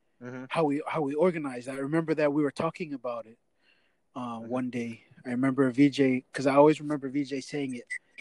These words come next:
Speaker 2: and we're all there, and V J just saying, you know, "We gotta organize, uh, make all the, the verticals vertical. Once we get to the flats, stick with flats," kind of thing. You know what I mean?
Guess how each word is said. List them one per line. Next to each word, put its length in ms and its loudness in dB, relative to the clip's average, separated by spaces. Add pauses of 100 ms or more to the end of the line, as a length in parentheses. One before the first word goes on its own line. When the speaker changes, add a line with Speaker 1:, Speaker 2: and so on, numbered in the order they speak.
(240)
Speaker 2:
and 120 -6
we're 200 0
all 300 -2
there, 380 -2 (180)
and 120 -8
V 120 2
J 200 2
just 440 -6
saying, 280 6
you 80 -2
know, 140 -6
"We 120 -4
gotta 240 0
organize, 600 -2 (580)
uh, 400 -2
make 240 2
all 200 12
the, 280 2 (340)
the 120 2
verticals 560 6
vertical. 720 2 (400)
Once 200 2
we 60 0
get 160 0
to 80 -14
the 80 -6
flats, 520 -4
stick 200 -6
with 120 -10
flats," 580 -6
kind 220 -8
of 80 -12
thing. 200 -6
You 60 -6
know 80 -4
what 100 0
I 80 0
mean? 200 0